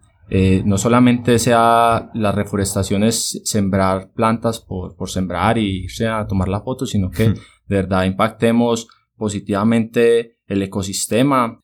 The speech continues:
Speaker 1: Le estamos apuntando a la fauna silvestre, pues llevarle especies que la fauna consuma,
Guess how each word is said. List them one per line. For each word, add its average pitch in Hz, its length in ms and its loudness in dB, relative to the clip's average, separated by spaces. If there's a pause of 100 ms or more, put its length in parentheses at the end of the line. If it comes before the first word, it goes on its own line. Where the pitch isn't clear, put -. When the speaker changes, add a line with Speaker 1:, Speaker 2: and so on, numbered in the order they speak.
(120)
Speaker 1:
Le 98 140 -4
estamos 110 920 0
apuntando 104 880 -2
a 98 120 -6
la 92 160 -4
fauna 101 400 0
silvestre, 104 840 -2
pues 92 200 -10
llevarle 95 320 -4
especies - 460 -6
que 92 240 -4
la 90 200 -10
fauna 92 400 -6
consuma, 117 760 0